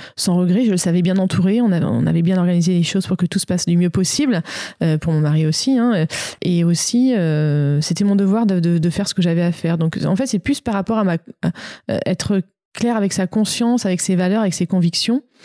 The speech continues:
Et, euh, c'est sûr qu'on peut pas tout faire en même temps, mais, euh, mais se poser la question de savoir, euh, ben,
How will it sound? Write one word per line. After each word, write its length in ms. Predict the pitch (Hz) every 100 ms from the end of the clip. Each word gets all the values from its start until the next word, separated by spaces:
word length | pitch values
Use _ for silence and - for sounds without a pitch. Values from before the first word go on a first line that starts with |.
| - - - -
Et, 240 | 190 185
euh, 380 | 175 160 156 143
c'est 160 | 151 175
sûr 180 | - 269
qu'on 120 | 208
peut 100 | 180
pas 140 | 175
tout 120 | 180
faire 220 | 202 220 202
en 60 |
même 200 | 190 185
temps, 240 | - 254 359 - - - -
mais, 260 | 185 202 220
euh, 880 | 196 175 165 156 151 147 143 147 85 -
mais 360 | 156 185 175 -
se 140 | -
poser 220 | 202 214
la 80 | 220
question 260 | 214 - 254
de 60 |
savoir, 380 | 214 190 226 240
euh, 200 | 180 165
ben, 460 | 165 160 160 131